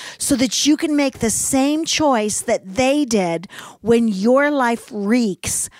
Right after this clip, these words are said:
of the involvement of hell itself.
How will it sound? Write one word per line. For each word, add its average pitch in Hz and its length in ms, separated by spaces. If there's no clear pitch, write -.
of 214 200
the 220 160
involvement 220 960
of 208 180
hell 185 680
itself. - 1000